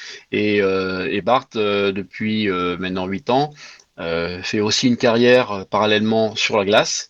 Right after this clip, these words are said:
Et il est champion olympique. Voilà, on espère un jour, euh, qu'il reviendra, euh, au Mans. Voilà. Et puis, euh, j'ai une petite anecdote aussi avec les solos. Euh, un matin, euh,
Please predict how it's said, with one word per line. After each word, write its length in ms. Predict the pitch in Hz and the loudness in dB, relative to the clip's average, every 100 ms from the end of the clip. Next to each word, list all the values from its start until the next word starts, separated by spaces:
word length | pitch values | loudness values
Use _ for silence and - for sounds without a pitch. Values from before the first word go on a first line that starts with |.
| - | -6
Et 140 | 104 | -2
il 60 | 101 | 0
est 60 | |
champion 340 | 101 110 98 107 | 0 -2 -2 -2
olympique. 420 | 98 92 147 - - | -2 0 -4 -4 -4
Voilà, 260 | 90 95 | -2 0
on 100 | 107 | 0
espère 300 | 101 - 127 | -2 2 4
un 100 | 120 | 4
jour, 320 | 120 131 113 101 | 4 2 2 2
euh, 160 | 95 98 110 | -2 -6 -6
qu'il 80 | 135 | 0
reviendra, 580 | 120 127 117 127 127 117 | 4 4 4 6 6 6
euh, 240 | 104 95 98 - | 2 -2 -4 0
au 100 | 127 | 2
Mans. 260 | 104 117 _ _ _ | 2 -2 _ _ _
Voilà. 200 | 95 - 143 - - - - - - - 107 | -12 -10 -12 -16 -20 -16 -14 -14 -16 -6 -4
Et 140 | 104 _ | -4 _
puis, 400 | - 110 110 110 | -8 -2 0 2
euh, 380 | 107 107 107 107 | 2 2 0 0
j'ai 120 | 113 | 0
une 100 | 123 | 0
petite 340 | 135 - - 151 | -2 -8 -2 2
anecdote 480 | 131 127 123 147 143 | 4 2 2 2 0
aussi 240 | - 151 | -2 0
avec 180 | 120 - | 0 -2
les 80 | 104 | -6
solos. 520 | - 170 147 170 - - - - - 98 | 0 2 2 0 -2 -16 -18 -18 -10 -4
Euh, 440 | 98 101 101 98 | -2 0 0 -2
un 20 | |
matin, 800 | 101 110 113 - 123 131 131 120 | -2 -2 -2 0 2 4 2 2
euh, 280 | 95 90 | 0 -2